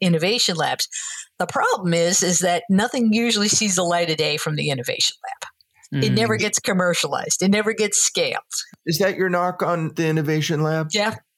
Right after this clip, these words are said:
Speaker 1: yeah. Yep,
Speaker 2: Mm-hmm.
Speaker 1: have felt that way for a long time.
Speaker 3: Is it their fault or is it just a, a cultural
Speaker 1: I think it's a cultural thing. I,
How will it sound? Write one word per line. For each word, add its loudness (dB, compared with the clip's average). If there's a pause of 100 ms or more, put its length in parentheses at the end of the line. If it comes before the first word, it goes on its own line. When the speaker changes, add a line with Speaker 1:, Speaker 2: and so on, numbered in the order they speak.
Speaker 1:
yeah. 0 (600)
Yep, 0
Speaker 2:
Mm-hmm. 0
Speaker 1:
have 0
felt -2
that 0
way 2
for -2
a 2
long 2
time. -6 (340)
Speaker 3:
Is 2
it 0
their 2
fault 0
or 2
is 0
it -2
just 0
a, 0 (100)
a 0
cultural -2
Speaker 1:
I -20
think 2
it's 0
a -6
cultural 0
thing. 0
I, 0